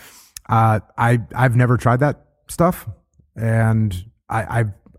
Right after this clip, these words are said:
I've definitely talked to a lot of guys that it's helped out. And if something's gonna help guys out, I, I think it's good to go for people to go try it. But I haven't tried it myself, and I don't, I don't know, I don't know too much about it.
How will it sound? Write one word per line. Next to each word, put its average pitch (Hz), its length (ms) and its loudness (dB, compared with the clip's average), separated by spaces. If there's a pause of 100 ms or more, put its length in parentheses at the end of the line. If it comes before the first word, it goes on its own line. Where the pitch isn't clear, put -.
I've 104 160 -2
definitely 123 280 2
talked 117 240 0
to 123 80 2
a - 20 4
lot 110 140 2
of 117 60 0
guys 113 220 0
that 107 100 -2
it's 95 120 -6
helped 104 220 0
out. 113 300 0 (460)
And 110 220 2
if - 380 -2
something's 110 320 2
gonna 113 120 2
help 110 200 2
guys 113 220 4
out, 117 280 2 (540)
I, 101 220 -4
I 104 120 0
think 107 220 0
it's - 320 -4 (720)
good 104 160 2
to 104 60 4
go 110 300 4
for 104 420 2 (260)
people 107 180 2
to 101 60 0
go 101 140 4
try 123 260 2
it. 87 80 -2 (560)
But 107 180 2 (180)
I 104 340 2 (220)
haven't 107 220 2
tried 101 200 2
it 101 60 0
myself, 104 500 0
and 101 100 2
I 98 80 2
don't, 98 240 0 (1120)
I 117 80 0
don't 104 140 2
know, 101 360 2 (320)
I 143 100 2
don't 151 140 4
know 131 140 2
too - 240 0
much 123 180 2
about 117 260 2
it. 117 120 2